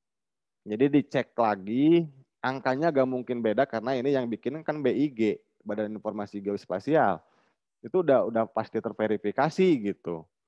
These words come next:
Kalau beda berarti dia printernya mungkin jelek.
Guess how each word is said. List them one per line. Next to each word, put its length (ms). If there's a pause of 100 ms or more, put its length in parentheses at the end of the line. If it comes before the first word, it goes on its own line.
(840)
Kalau 240
beda 320
berarti 320
dia 240
printernya 480
mungkin 320
jelek. 400